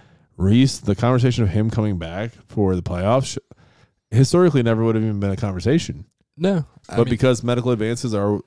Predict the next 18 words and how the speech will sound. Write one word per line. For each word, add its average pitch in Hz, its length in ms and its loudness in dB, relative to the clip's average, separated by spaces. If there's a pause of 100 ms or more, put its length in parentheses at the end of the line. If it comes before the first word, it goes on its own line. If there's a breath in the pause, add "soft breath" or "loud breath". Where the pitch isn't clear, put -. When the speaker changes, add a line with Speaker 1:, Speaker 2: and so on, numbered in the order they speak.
(180)
Speaker 1:
so 117 340 -2
great, 95 400 -8 (1000)
that 127 220 -2
the, 135 80 -4
the, - 240 -18
the 87 240 -20 (220)
people 131 220 4
are 147 60 6
healing 170 240 6
quicker. 107 300 0
They're 90 140 -6
healing 123 260 0
better 156 360 -2
and 104 240 -4
they're 95 120 -2
healing 117 260 -2
faster. 135 520 0
And 92 280 -10